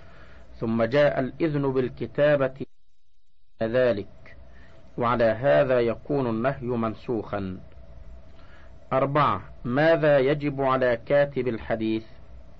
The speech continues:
ينبغي على كاتب الحديث أن يصرف همته إلى ضبطه وتحقيقه شكلا ونقطا يؤمن معهما اللبس،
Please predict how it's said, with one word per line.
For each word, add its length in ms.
ينبغي 580
على 380
كاتب 400
الحديث 840
أن 160
يصرف 540
همته 960
إلى 360
ضبطه 760
وتحقيقه 1200
شكلا 960
ونقطا 840
يؤمن 540
معهما 720
اللبس، 460